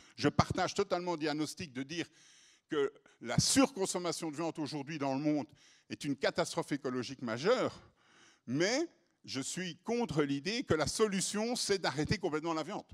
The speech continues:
Parce qu'alors, mon système, moi, il ne fonctionne plus en tant qu'agronome. Moi, je ne sais pas faire tourner un système s'il n'y a plus du tout de viande, s'il n'y a plus du tout d'élevage.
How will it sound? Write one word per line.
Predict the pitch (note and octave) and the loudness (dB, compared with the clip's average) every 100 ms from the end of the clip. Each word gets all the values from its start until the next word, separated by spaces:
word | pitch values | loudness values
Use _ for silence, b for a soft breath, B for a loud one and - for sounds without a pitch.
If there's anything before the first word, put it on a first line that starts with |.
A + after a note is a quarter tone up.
| - | -10
Parce | A#2+ - | -8 -4
qu'alors, | B2+ E3+ G3 | -2 0 0
mon | D#3 | -2
système, | - - F#3+ F#3+ | -4 -8 -6 -4
moi, | E3+ F#3+ | -2 0
il | C#3 | -2
ne | |
fonctionne | - D3+ D#3 C#3+ | -2 0 2 4
plus | - E3+ | 6 6
en | |
tant | B2 B2+ | 4 2
qu'agronome. | B2+ A2 B2 E3 A3+ | 0 2 0 0 -2
Moi, | D3 | -2
je | |
ne | |
sais | - | -2
pas | - | -2
faire | - E3+ | 0 0
tourner | D#3 D#3 | 0 0
un | C#3 | -2
système | - - C#3+ G3 B B | -4 -6 -6 -6 B B
s'il | - D3 | -2 -2
n'y | |
a | |
plus | B2+ C3 | -2 -6
du | C3 | -10
tout | B2+ | -10
de | G#2+ | -14
viande, | A2 - _ _ b b b | -16 -18 _ _ b b b
s'il | - | 0
n'y | |
a | C#3+ | 0
plus | F3 | 0
du | D#3+ | -4
tout | - | -10
d'élevage. | D#3 C3+ G2 F#2 - - | -4 -4 -4 -12 -14 -20